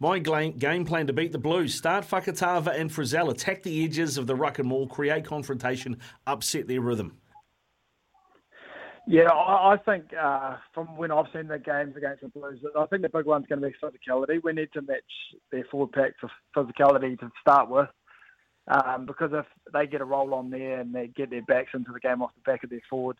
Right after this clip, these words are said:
Speaker 2: then we'll be in a bit of trouble. So I think, yeah, like, um, I, I don't know how Jimmy Lynch has come through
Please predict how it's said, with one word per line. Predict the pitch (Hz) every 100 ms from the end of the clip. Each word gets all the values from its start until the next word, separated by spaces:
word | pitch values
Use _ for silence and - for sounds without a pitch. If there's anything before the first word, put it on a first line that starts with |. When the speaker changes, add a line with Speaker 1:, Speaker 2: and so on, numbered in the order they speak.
| -
Speaker 2:
then | 120 117
we'll | 117
be | 131
in | 127
a | 120
bit | 117
of | -
trouble. | 131 135 160 -
So |
I | 120
think, | - 139 - _ - - - - - - _ -
yeah, | 139 143
like, | 123 135 135 -
um, | 151 131 127 127 120 120 -
I, | 139 - _ -
I | 143
don't | 143 147
know | 147 147
how | 127 139 127
Jimmy | 143 135
Lynch | 135 147 -
has | 139 -
come | 143
through | 135 143 143 139